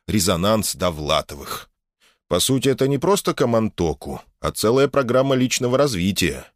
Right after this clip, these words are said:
Если ты одарённый — ноль, то помочь кому-то в ранге ученика — один, или ветерана — два — будет трудно. Можно помочь одному человеку, а можно сразу целой группе.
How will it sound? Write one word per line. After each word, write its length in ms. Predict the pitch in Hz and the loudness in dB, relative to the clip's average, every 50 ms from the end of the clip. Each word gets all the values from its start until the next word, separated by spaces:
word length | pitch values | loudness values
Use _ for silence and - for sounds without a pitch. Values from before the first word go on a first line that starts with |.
| _ _ _ _ _ _ _ | _ _ _ _ _ _ _
Если 320 | 78 80 85 - - 101 | 0 0 2 2 0 0
ты 140 | - 101 90 | 2 2 2
одарённый — 800 | 85 82 85 90 90 127 160 185 180 113 82 71 67 65 - _ _ | 2 4 2 2 4 4 4 4 2 0 -2 -4 -8 -12 -16 _ _
ноль, 460 | - 78 82 80 73 69 65 65 - - _ _ _ _ _ _ _ _ | -8 -4 -4 -2 -2 -4 -4 -6 -8 -12 _ _ _ _ _ _ _ _
то 100 | - 98 | -2 0
помочь 380 | 90 127 117 139 165 175 160 - | 2 2 2 2 2 0 0 0
кому-то 320 | - 143 147 147 139 151 | -2 0 0 0 0 0
в 80 | 127 113 | 0 2
ранге 280 | 131 135 135 131 120 127 | 2 2 2 2 2 0
ученика — 680 | 131 127 - - 139 139 131 - 180 196 208 190 - _ | 0 2 0 0 0 0 0 2 2 4 4 2 0 _
один, 540 | - - 127 131 117 135 147 151 147 135 - _ _ _ | -2 -2 -2 0 0 0 0 2 0 0 -4 _ _ _
или 160 | - 95 101 104 | -2 0 2 2
ветерана — 600 | 95 - - 95 87 104 127 151 165 160 151 107 85 | 2 2 0 2 4 4 4 4 4 2 0 -2 -4
два — 400 | 73 87 104 135 139 139 131 - _ | -8 -2 2 4 4 2 2 -2 _
будет 320 | - 123 156 165 185 _ | -2 -2 0 0 -2 _
трудно. 640 | _ - 90 78 80 82 80 67 71 82 78 73 - _ _ _ _ _ _ _ _ _ | _ -4 -2 -2 -2 -2 -2 -2 0 0 0 -2 -4 _ _ _ _ _ _ _ _ _
Можно 260 | - 71 80 80 85 82 | -4 -2 -2 0 -2 0
помочь 340 | - 90 92 95 92 - | 0 2 2 2 2 0
одному 360 | 104 85 90 104 110 135 170 175 | -2 0 0 0 2 2 2 2
человеку, 680 | - 165 156 151 147 139 147 139 - - 110 107 92 _ _ | 2 2 2 2 2 2 2 0 0 -2 -4 -4 -4 _ _
а 80 | - | -2
можно 280 | 190 190 175 147 139 127 | 0 0 0 0 0 -2
сразу 300 | - 131 135 135 127 117 | 0 0 2 2 0 -2
целой 280 | - - 120 117 120 120 | 0 0 2 2 2 0
группе. 680 | 101 80 80 76 78 73 - _ _ - 69 64 - | 0 -4 -4 -4 -4 -4 -6 _ _ -6 -6 -6 -8